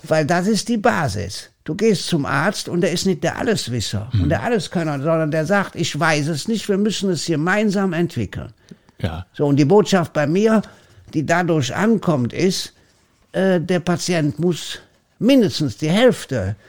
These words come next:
Speaker 1: der Anstrengung der Arbeit tun, damit eine Ärztin, ein Arzt überhaupt sich förderlich ihm zuwenden
Speaker 2: Weißt
Speaker 1: kann.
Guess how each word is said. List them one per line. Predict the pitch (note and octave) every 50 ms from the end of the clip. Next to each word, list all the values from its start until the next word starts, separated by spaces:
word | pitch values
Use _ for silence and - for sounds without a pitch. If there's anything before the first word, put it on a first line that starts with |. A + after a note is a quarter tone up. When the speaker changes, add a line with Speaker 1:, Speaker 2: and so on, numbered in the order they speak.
| - _ _ -
Speaker 1:
der | A#2+ D#2+
Anstrengung | A2+ D#3 D#3 D3+ A2+ - - - C#3 C3 B2 B2 C3+ A#2+
der | A#2+ A2+ -
Arbeit | - A#2+ B2+ B2 G2 A#2 G#2+ G#2+ G2+ -
tun, | - E3 F#3 A3+ G#3+ F#3+
damit | D#3+ E3 D#3+ E3 E3+ - -
eine | B2 C3+ C3+ - -
Ärztin, | D3+ D3 D3+ C#3+ - - G3 G3 F#3
ein | F3 D3+
Arzt | - B2+ B2+ A#2 C#3+ D3+ - -
überhaupt | - D#3+ D3 D3 D#3 F3 G3+ A3+ A#3 G3 C#3+ G#2+ - - - - - _ _ _ _ _ _ _ _ _ _ _ _ _ _ _ _
sich | - - - F3 E3+ - - - - - - _ _ _ _ _ _ _
förderlich | _ - G3+ G3 G3 F#3+ D#3 E3 D3+ C#3+ C3+ C3+ A2 F#2+ - - - - _ _ _ _ _ _ _ _ _ _ _ _
ihm | - D#3 B2 A#2 A2+
zuwenden | - - C#4 C#4 A3+ C3+ A#2+ G#2 F#2+ F2 F2 D2 -
Speaker 2:
Weißt | A#2+ A2 G2 -
Speaker 1:
kann. | C#3+ -